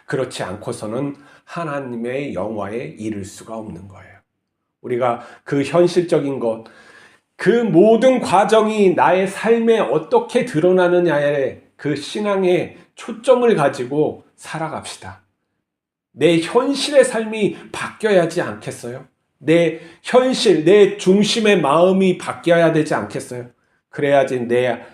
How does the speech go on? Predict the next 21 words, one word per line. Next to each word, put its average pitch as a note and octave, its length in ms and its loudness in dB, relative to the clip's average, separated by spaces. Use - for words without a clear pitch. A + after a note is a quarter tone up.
중심으로부터 D#3+ 1000 2
하나님 E3 560 -4
나라가 B2 380 -6
시작되고, A2+ 920 -4
내, A#2+ 480 0
내가 E3+ 380 2
행하는 C#4+ 560 2
것에서 F#3+ 400 2
하나님의 E3 600 -2
영광이 A#2 540 -6
드러나지 G2+ 520 -12
않겠어요? - 500 -20
내 C3 260 -2
손에, F#3 600 2
내 D#3 260 2
발이 B2+ 420 -4
다른 C#3+ 280 -8
사람을 C#3 540 -6
살리는 F3+ 680 0
복이 A#2 320 -8
되는 A#2+ 540 -6